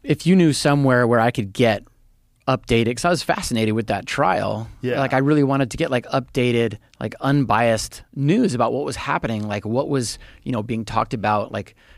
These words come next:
Speaker 1: you know, you know, what was not able to be talked about and what was, and, you know, what kind of information was gonna come out. And you can, I could not find it. And then, like, that Lance Rittenhouse trial, I could, couldn't not find
Speaker 2: Kyle,
Speaker 1: it.
Speaker 2: Kyle
Speaker 1: I,
Speaker 2: Rittenhouse,
Speaker 1: yeah,
Speaker 2: yeah.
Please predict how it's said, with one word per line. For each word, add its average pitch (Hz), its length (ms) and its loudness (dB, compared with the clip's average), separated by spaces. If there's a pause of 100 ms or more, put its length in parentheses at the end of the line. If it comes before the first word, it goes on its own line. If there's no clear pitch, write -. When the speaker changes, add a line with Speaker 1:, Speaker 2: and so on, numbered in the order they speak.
Speaker 1:
you 123 100 -6
know, 107 260 -2
you 120 120 -6
know, 110 100 -2
what 123 240 -2
was 131 260 -6
not 127 220 -6
able 120 180 -4
to 110 60 -8
be 110 100 -6
talked 107 300 -4
about 104 260 -4
and 107 120 -10
what 107 160 -6
was, 104 340 -2
and, 95 300 -10
you 117 100 -8
know, 101 80 -6
what 107 220 -6
kind 120 120 -6
of - 40 -6
information 107 340 -8
was 104 120 -8
gonna 101 120 -10
come - 180 -8
out. 110 180 -2 (680)
And 160 180 -4
you 196 140 -4
can, 165 400 -6
I 147 80 0
could 190 260 -2
not 160 260 -2
find 170 400 -2
it. 107 200 -4
And 127 120 0
then, 131 180 0
like, 117 260 -4 (240)
that - 120 -8
Lance 127 280 -2
Rittenhouse 135 480 0
trial, 113 480 -2 (120)
I - 60 -6
could, 156 400 -4 (220)
couldn't 190 260 -2
not 127 400 -2
find - 220 -6
Speaker 2:
Kyle, 117 220 -2
Speaker 1:
it. - 60 -12
Speaker 2:
Kyle 127 200 -4
Speaker 1:
I, - 20 -4
Speaker 2:
Rittenhouse, 113 320 -8
Speaker 1:
yeah, 113 220 0
Speaker 2:
yeah. 110 140 -12